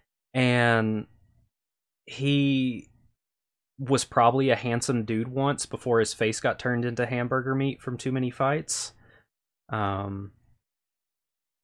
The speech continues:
you know, he's got cauliflower ear, and his nose has been broken all kinds of times, and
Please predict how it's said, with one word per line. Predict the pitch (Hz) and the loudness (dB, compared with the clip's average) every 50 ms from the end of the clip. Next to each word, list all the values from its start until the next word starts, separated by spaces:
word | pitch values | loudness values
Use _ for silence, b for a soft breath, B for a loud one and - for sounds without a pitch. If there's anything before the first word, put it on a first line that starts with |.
| _ _ | _ _
you | - 120 117 | -4 -2 0
know, | 110 104 | 0 0
he's | 104 104 - | 0 0 0
got | - 107 - | -2 -2 0
cauliflower | - - 117 110 110 104 - 127 117 110 110 107 107 107 | 2 2 4 4 4 2 2 4 4 6 6 4 4 2
ear, | 80 110 110 107 107 107 104 104 104 107 104 104 | 0 0 0 0 2 2 2 2 0 0 0 -2
and | 98 95 95 101 98 90 | -4 -4 -4 -6 -6 -4
his | 117 107 98 110 | -4 -4 -4 -2
nose | 110 104 104 98 98 | -2 0 0 -2 -2
has | 110 98 | -4 -6
been | - 113 101 101 | -4 -4 -4 -4
broken | 95 - 104 101 95 - - 107 104 104 101 101 101 - - - - | -2 0 0 0 0 0 0 0 0 -2 -2 -4 -6 -8 -12 -6 -2
all | 107 107 | -2 0
kinds | - - 110 101 104 101 | 0 0 -2 -2 -2 -4
of | 101 - | -4 -2
times, | - 113 104 104 101 101 101 101 98 98 101 101 - | -2 0 0 0 0 -2 -2 -4 -4 -6 -6 -6 -8
and | 95 90 90 92 92 92 | -8 -6 -6 -6 -8 -10